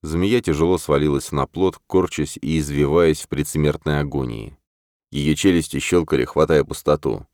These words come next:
Канта проникся жалостью к несчастной рептилии. Другой краснолицый рыцарь ногой сбросил останки змеи в воду. Какое-то время кольца плавали на поверхности, затем черная жижа забурлила,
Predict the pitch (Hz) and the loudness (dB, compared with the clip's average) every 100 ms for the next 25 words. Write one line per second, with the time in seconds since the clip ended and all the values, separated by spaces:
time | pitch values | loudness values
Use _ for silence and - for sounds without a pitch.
0 | _ - 107 107 113 113 123 - 80 76 | _ -2 0 2 2 2 0 0 0 4
1 | 101 87 - 78 78 76 - 87 82 80 | 4 4 0 -4 0 0 2 0 2 0
2 | 80 80 - 67 60 52 - _ - 71 | 0 -2 -4 -2 -4 -6 -14 _ -10 -2
3 | 76 76 85 76 - 73 76 - 78 87 | 0 2 2 0 0 0 0 2 0 0
4 | - 71 73 78 87 76 71 82 87 80 | 0 0 0 2 2 2 2 2 2 4
5 | 71 - 87 78 78 78 85 82 73 76 | 0 2 -2 0 -2 0 2 2 2 2
6 | 71 64 - _ _ _ _ - 87 82 | 2 0 -4 _ _ _ _ -4 0 2
7 | 71 76 87 71 - 78 - 78 82 82 | 2 0 0 -2 0 -2 -2 -2 2 2
8 | 73 67 71 76 69 - 62 - 52 - | 2 0 0 2 0 -2 -10 -8 -8 -10
9 | _ 80 82 117 - 78 71 71 71 82 | _ -6 -2 -4 0 0 0 0 -2 -2
10 | 73 67 65 65 71 82 67 | -2 -2 -2 -2 0 0 0